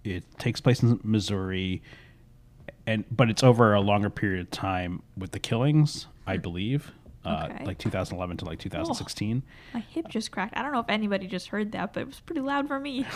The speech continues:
Speaker 1: <laughs> Oh, jeez. All right. So, um, on August sixteenth, two thousand sixteen, a
Speaker 2: Oh.
Speaker 1: ni-, a nine one one call was made to the O'Fallon, Missouri Police Department.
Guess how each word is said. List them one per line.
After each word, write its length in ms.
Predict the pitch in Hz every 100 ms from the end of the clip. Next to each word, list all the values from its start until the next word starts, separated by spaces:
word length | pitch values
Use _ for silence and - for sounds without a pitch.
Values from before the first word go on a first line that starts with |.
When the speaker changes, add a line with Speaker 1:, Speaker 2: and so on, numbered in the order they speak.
| -
Speaker 1:
<laughs> 160 | -
Oh, 200 | - - -
jeez. 380 | - - - - - - - -
All 60 | -
right. 160 | 90 -
So, 340 | 110 101 -
um, 640 | 101 95 95 90 87 85 -
on 400 | 107 104 101 98 - - -
August 400 | 120 123 151 -
sixteenth, 600 | - - - 92 113 -
two 100 | -
thousand 260 | 90 98 -
sixteen, 520 | 131 - 85 82 135 - - - - - - -
a 40 |
Speaker 2:
Oh. 80 | 254
Speaker 1:
ni-, 60 | 160 - - -
a 80 |
nine 240 | 101 101 110
one 160 | 123
one 160 | 104 101
call 500 | - 90 82 98 - -
was 180 | 92 95
made 360 | 92 95 95
to 100 | -
the 160 | 92 92
O'Fallon, 840 | 98 92 104 101 101 101 101 95
Missouri 360 | 95 92 95 87
Police 260 | - 92 -
Department. 400 | - 82 -